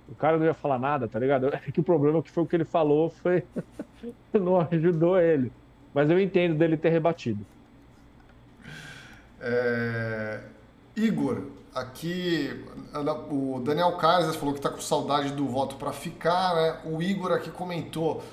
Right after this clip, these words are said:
Speaker 2: "O único jeito do Juninho se salvar é o Boninho se lembrar que seu emprego está sob risco e que se essas fadas continuarem, esse B B B vai de base."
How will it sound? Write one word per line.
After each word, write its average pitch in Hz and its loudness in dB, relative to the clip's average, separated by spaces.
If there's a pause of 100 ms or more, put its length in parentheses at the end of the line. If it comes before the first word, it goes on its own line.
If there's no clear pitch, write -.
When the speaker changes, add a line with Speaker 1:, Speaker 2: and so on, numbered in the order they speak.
(240)
Speaker 2:
"O 147 -8
único 196 0
jeito 165 -2
do 165 -2
Juninho 165 -2
se - -6
salvar 147 0
é - 2
o 160 4
Boninho 160 -2
se - -6
lembrar 147 0
que - -8
seu 160 -2
emprego 160 -4
está - -4
sob 175 -4
risco 147 -4 (400)
e 135 -8
que - -12
se - -6
essas - -4
fadas 156 0
continuarem, 147 0
esse 151 -4
B 147 -2
B 151 -2
B 139 -2
vai 151 2
de 156 -6
base." 131 2